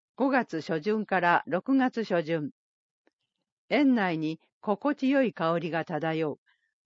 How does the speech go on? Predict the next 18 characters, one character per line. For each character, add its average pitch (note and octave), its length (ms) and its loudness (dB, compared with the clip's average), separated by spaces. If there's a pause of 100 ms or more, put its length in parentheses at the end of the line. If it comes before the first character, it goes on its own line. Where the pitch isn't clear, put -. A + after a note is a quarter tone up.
(400)
若 C4+ 300 2
園 C4 280 2
公 A#3+ 280 2
園 D#3 240 0
バ E3+ 100 0
ラ B3+ 180 4
園 E3 240 0
の D#3 200 -4 (400)
春 A3 260 2
バ C4 140 2
ラ A#3+ 160 2
が G3 260 2
見 F3+ 160 0
頃 C4 340 4
を B3 60 2
迎 E3+ 380 0
え D3 80 -2
る。 A#2+ 180 -12